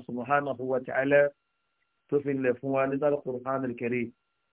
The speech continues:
Ọlọ́run ní, "وإن جاهداك على أن لا تشرك بي ما ليس لك به علم، فلا تطعهما."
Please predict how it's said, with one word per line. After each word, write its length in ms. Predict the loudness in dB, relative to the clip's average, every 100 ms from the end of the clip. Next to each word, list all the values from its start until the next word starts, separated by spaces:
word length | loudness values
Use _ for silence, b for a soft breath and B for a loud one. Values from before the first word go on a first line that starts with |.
| _ _ _ _ _ _ _ _ _ _ _ _ -8
Ọlọ́run 220 | -2 0 0
ní, 60 |
"وإن 340 | -2 -2 -4 0
جاهداك 880 | 6 6 6 4 4 4 2 2
على 540 | 4 4 2 -2 2 6 6 4
أن 460 | 0 -2 -6 -4 0
لا 180 | 2
تشرك 560 | 0 -2 -6 -6 -6 -6
بي 360 | -4 -4 -4 -2
ما 240 | -2 0
ليس 260 | 0 0 0
لك 320 | 0 0 2
به 300 | 0 2 0 0
علم، 340 | 2 0 0 -6 _ _ _ _ -4
فلا 320 | -2 2 2
تطعهما." 1000 | 2 -4 -6 -8 -6 -6 -4 -4 -2 -2